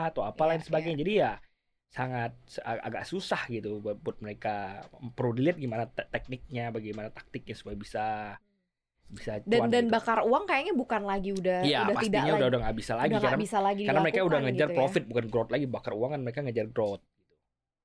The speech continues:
Speaker 2: Oke, nah ini, ini agak-agak P R juga nih ketika masih goto ya. <laughs> Mungkin nggak sih go-nya? Go gitu.
Speaker 1: Ini
Speaker 2: <laughs> Go
Speaker 1: kemarin kan
Speaker 2: pergi.
Speaker 1: mereka baru profit placement kan,
Speaker 2: Iya,
Speaker 1: ya,
Speaker 2: iya,
Speaker 1: baru,
Speaker 2: iya.
Speaker 1: baru tambah
Speaker 2: Ini
Speaker 1: minta.
Speaker 2: ngefek-ngefek juga nggak sih?
Speaker 1: Ya, efeknya sebenarnya ya ke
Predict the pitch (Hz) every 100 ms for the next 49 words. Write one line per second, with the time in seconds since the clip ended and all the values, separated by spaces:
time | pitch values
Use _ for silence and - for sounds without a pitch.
0 | _ 185 165 156 - 156 160 156 262 -
1 | 220 254 220 196 160 170 175 165 - 147
2 | 175 175 170 208 220 202 - 180 185 180
3 | 180 196 180 190 214 - 214 160 196 -
4 | 220 - - - - - 233 403 320 190
5 | 262 180 175 180 254 254 240 _ 160 208
6 | - 247 233 - 262 - 220 208 175 160
7 | 190 220 254 247 240 220 185 175 170 147
8 | - 143 120 - 156 165 139 185 254 247
9 | 233 214 202 165 - 151 156 156 170 262
10 | - 254 240 247 262 269 247 262 320 240
11 | 226 285 - _ - 120 123 127 123 127
12 | 110 - - 175 147 151 185 120 - 110